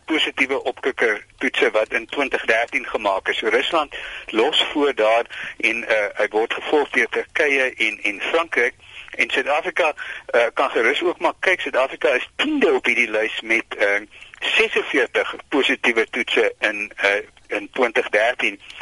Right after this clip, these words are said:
So ek dink dit, eh, is duidelik en dit, dit dui ook duidelik uit die verslag wat, eh, wada nou opgestel het, of die kommissie van wada onder leiding van Dick Pound,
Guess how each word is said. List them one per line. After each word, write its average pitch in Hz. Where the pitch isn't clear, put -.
So -
ek 143
dink 165
dit, 151
eh, 131
is -
duidelik 147
en 123
dit, 117
dit 117
dui 139
ook 170
duidelik 143
uit 117
die 117
verslag -
wat, 110
eh, 107
wada 123
nou 113
opgestel -
het, 117
of 98
die -
kommissie 123
van 120
wada 101
onder 113
leiding 110
van 101
Dick 117
Pound, 131